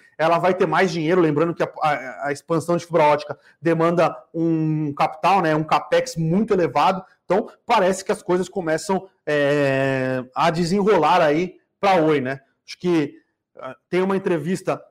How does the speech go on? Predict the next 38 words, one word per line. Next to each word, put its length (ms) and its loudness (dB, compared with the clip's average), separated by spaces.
do, 140 -2
do 140 -4
Rodrigo 280 -2
de 80 -2
Abreu, 320 0
que 120 -2
é 40 4
o 60 0
C 160 -6
E 40 2
O 40 0
da 120 2
Oi, 260 0
deix-, 560 -6
que 140 -8
dá, 240 2
dá 200 2
a 80 0
entender 360 -2
que 80 -4
a 60 2
Oi 120 2
tem 180 -6
tudo 220 -6
pra 160 -2
sair 320 -2
do 140 -4
plano 180 -2
de 60 -4
recuperação, 640 -4
re-, 280 -2
recuperação 460 -4
judicial 420 -2
entre 220 0
o 40 -2
final 220 2
desse 260 -2
ano 280 0